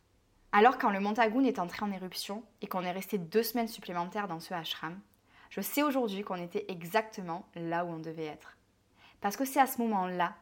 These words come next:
que j'ai su que j'allais revenir pour devenir professeure de yoga au cœur même de ce ashram. Et c'est ce qui s'est passé quelques mois après, alors qu'encore une fois, rien n'était prévu.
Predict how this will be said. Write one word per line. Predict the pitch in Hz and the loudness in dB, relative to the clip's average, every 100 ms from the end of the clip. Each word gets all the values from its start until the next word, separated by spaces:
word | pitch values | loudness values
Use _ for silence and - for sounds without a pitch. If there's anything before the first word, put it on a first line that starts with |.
| _ | _
que | - | -4
j'ai | 214 | -2
su | 214 - 311 | -2 -4 -4
que | 285 | 0
j'allais | 220 190 | 0 0
revenir | 180 208 233 190 180 - | 2 4 4 0 -6 -12
pour | - 170 | -8 0
devenir | 214 247 226 185 | 2 2 0 -2
professeure | - - 254 254 220 196 | -8 -2 0 0 -2 -4
de | 185 | -6
yoga | 170 160 160 - | -8 -4 -6 -6
au | 185 | -10
cœur | 180 196 160 | -8 -8 -8
même | 156 165 170 175 - | -6 -6 -6 -8 -16
de | 160 | -14
ce | - | -6
ashram. | 165 156 - 156 151 - _ _ _ - _ - | -4 -4 -6 -8 -14 -18 _ _ _ -20 _ 2
Et | |
c'est | 220 254 | 4 4
ce | |
qui | - | 0
s'est | 262 302 | -2 2
passé | 214 190 - 214 | 2 2 0 0
quelques | 185 170 | 0 -4
mois | 180 180 208 | -6 4 6
après, | 185 - 185 - | 6 2 -4 4
alors | 175 175 | 4 4
qu'encore | - 277 311 247 214 | 4 4 6 4 4
une | 180 | 0
fois, | - - | 0 4
rien | 185 170 | 4 2
n'était | 180 170 - | -6 -8 -12
prévu. | - 175 160 | -10 -12 -12